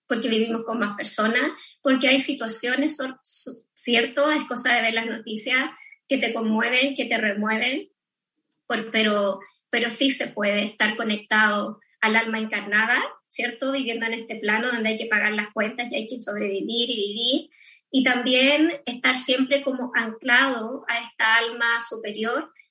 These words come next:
que me guía, que me sostiene y que me puede indicar el camino, ¿no? Cuando uno se abre a recibir mensajes, los mensajes llegan. Créanme que llegan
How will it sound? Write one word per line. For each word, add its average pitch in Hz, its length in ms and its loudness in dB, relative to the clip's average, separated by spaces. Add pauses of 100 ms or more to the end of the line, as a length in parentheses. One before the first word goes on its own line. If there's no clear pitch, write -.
(140)
que 226 100 0
me 220 120 2
guía, 254 760 2
que 247 80 -4
me 226 120 -4
sostiene 247 720 0
y 269 140 -4
que 240 60 -2
me 226 160 -4
puede 226 260 -2
indicar 220 320 -4
el 220 140 -8
camino, 202 480 -6
¿no? 233 320 -6 (560)
Cuando 254 220 2
uno 359 120 6
se - 140 0
abre 311 180 4
a 294 40 0
recibir 269 360 0
mensajes, 269 480 -2
los 269 140 -4
mensajes 220 500 -8
llegan. - 380 -2
Créanme 247 440 4
que 226 120 0
llegan 247 360 0